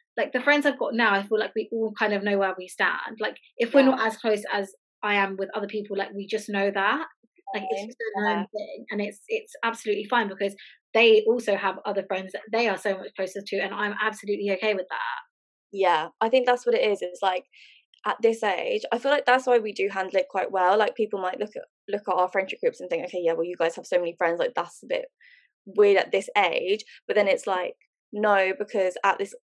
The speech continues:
Speaker 2: age, we also have had that, like, life experience from other friends, and, like,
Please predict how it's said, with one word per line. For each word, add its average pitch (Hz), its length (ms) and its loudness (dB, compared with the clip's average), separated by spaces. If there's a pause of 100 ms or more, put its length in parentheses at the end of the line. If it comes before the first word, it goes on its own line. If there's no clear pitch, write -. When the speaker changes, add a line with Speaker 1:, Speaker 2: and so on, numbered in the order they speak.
Speaker 2:
age, 196 260 0
we 190 100 -2
also 202 320 2
have 185 280 0 (220)
had 190 180 2 (120)
that, 170 140 -2
like, 175 260 0 (1000)
life 180 340 2
experience 185 460 -4
from 202 180 -4
other 196 240 2
friends, 180 380 0
and, 180 100 -4
like, 175 320 -2